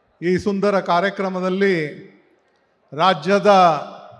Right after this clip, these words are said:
ಮೂಲೆ ಮೂಲೆಯಿಂದ ಬಂದಿರತಕ್ಕಂಥ ನಮ್ಮ ಸಮಾಜದ, ತಮ್ಮೆಲ್ಲರಿಗೂ ಸಹ ಸಮಾಜದ ಪರವಾಗಿ, ಸ್ತ್ರೀ ಮಠಗಳ ಪರವಾಗಿ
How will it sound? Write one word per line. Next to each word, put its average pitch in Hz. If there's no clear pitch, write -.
ಮೂಲೆ 202
ಮೂಲೆಯಿಂದ 196
ಬಂದಿರತಕ್ಕಂಥ 196
ನಮ್ಮ 180
ಸಮಾಜದ, 185
ತಮ್ಮೆಲ್ಲರಿಗೂ 196
ಸಹ 196
ಸಮಾಜದ 208
ಪರವಾಗಿ, 208
ಸ್ತ್ರೀ 208
ಮಠಗಳ 202
ಪರವಾಗಿ 190